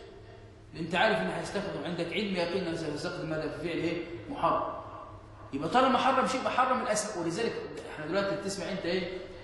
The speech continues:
لسه فتوى قريبة، واحد دكتور في جامعة الأزهر بيقول يجوز للإنسان إيه؟ يشرب البير. ليه؟ قال لك: "ده أصل ده رأي الأحناف".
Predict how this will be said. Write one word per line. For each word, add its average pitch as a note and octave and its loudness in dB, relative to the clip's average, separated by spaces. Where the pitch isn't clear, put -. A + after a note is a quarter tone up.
لسه F3 -4
فتوى F#3 0
قريبة، F#3 2
واحد E3+ 0
دكتور E3+ -2
في D3 -2
جامعة D#3 -2
الأزهر F#3 2
بيقول F3 0
يجوز E3+ 4
للإنسان E3 0
إيه؟ F3 0
يشرب D3+ 0
البير. C#3 2
ليه؟ G3 4
قال G#3+ 0
لك: G3 2
"ده G3 0
أصل - -2
ده F3 0
رأي F3+ 0
الأحناف". G#3 -4